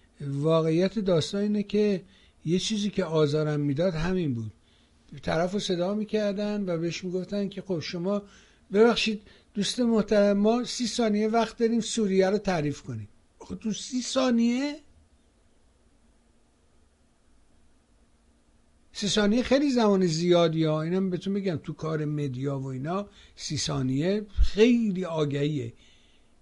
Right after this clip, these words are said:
یه آگهیه که، اه، شما رو می‌تونیم وادار می‌کنه بری اون جنس رو بخری.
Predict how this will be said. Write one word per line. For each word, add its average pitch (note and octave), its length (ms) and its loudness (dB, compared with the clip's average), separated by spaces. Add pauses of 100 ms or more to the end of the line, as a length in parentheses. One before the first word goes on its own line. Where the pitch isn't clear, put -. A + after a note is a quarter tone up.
(560)
یه F3 120 2
آگهیه E3 600 2
که، A3 420 4 (420)
اه، C#3+ 320 -8
شما E3 400 -2
رو F#3 60 0
می‌تونیم F3 520 -4
وادار D#3 340 0
می‌کنه E3+ 300 -6
بری D#3+ 180 -4
اون D#3+ 140 -6
جنس D#3 300 -10
رو D#3+ 140 -12 (420)
بخری. A#2 420 -4